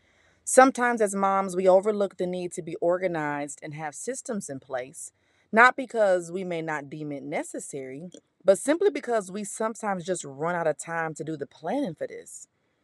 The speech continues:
What I have learned over the years is that if I take out the time to create systems proactively, it saves me more time in the long run. So, what is a system? A system is an organized scheme or method.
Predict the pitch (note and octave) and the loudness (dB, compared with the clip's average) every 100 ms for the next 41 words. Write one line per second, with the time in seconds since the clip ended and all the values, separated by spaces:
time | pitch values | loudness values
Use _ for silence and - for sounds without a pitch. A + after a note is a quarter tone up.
0 | _ _ _ F3 A3 D4 D4 G#3 G#3+ A3 | _ _ _ 8 8 8 4 0 0 2
1 | G3 F3+ E3+ D#3 F3 F#3+ A3 - _ _ | 0 0 -6 -8 -6 -6 -8 -12 _ _
2 | _ - F#3+ F3+ F#3 F#3+ F#3 - C4+ A#3+ | _ -4 0 2 2 0 -2 -4 -4 -2
3 | A3+ G3+ - G3 F#3+ - - F3+ F3+ D#3+ | -4 -8 -10 -8 -8 -10 -14 -8 -8 -8
4 | - G#3 - A3 G#3+ - F3+ - E3 - | -10 -12 -10 -10 -10 -2 -2 0 -2 -4
5 | A#3+ B3 C4+ C4 _ _ _ _ _ - | -6 -4 -6 -8 _ _ _ _ _ 0
6 | G#3 - A#3+ A#3+ F#3 F3 D#3 D#3 A3 E4+ | 0 4 4 4 2 -2 0 4 4 4
7 | C4 B3+ A#3 G3 F3 D#3+ C#3 C3+ B2+ G#2+ | 0 -2 0 0 0 0 -2 -6 -10 -12
8 | C3+ - _ _ - - C#4 - _ _ | -18 -20 _ _ -10 4 4 4 _ _
9 | G3 D#4 C#5 A#3+ F#3 E3+ C#3 B2+ B2 - | -8 0 0 0 -4 -6 -6 -10 -16 -20
10 | _ _ _ _ _ _ _ _ _ _ | _ _ _ _ _ _ _ _ _ _
11 | _ _ _ _ A3+ A3 D#4+ D4+ E4+ C#4 | _ _ _ _ -6 -4 -6 -8 -4 -4
12 | A3+ A3 A#3 C4 C4+ C4 C4 C4 - G#3+ | -4 -2 0 0 -2 -2 -4 -4 -10 -12
13 | G#3+ - F3 D#3+ D3+ - - | -8 -6 -4 -4 -6 -12 -20